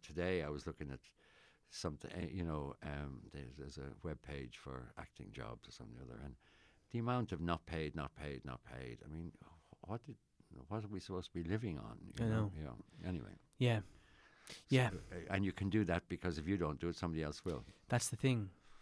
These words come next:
Speaker 2: It's very hard.
Speaker 1: Yeah, yeah.
Speaker 2: It's very hard 'cause y-, y-, in theory you should make the stand yourself and, and
Speaker 1: Yes,
Speaker 2: say, "Oh,
Speaker 1: yeah.
Speaker 2: well, I'm not
Speaker 1: Yes, yeah.
Speaker 2: supporting that."
Speaker 1: Yeah.
Speaker 2: But that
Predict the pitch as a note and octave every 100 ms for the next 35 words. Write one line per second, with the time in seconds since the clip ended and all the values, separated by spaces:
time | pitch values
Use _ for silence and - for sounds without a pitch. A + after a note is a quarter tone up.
0 | - - A2 B2+ A2+ B2 A#2 G2+ F2+ E2
1 | D2 - E2 D2+ G#1 - - B2 A#2+ A2+
2 | B2+ A#2+ C3+ C3 C3+ A2 C3 B2 A#2+ -
3 | C3+ A#2 A2 A#2+ - A#2 A2 G#2 G#2+ B2+
4 | A2+ - A2 G2 A#2 A#2 A2+ C3 C3+ C3
5 | C3 B2+ A2 - - - G2+ F2 D2+ -
6 | - A2+ - C3 B2 A2+ G#2+ G#2 - F2
7 | C2 B1+ - - - - _ A2 A2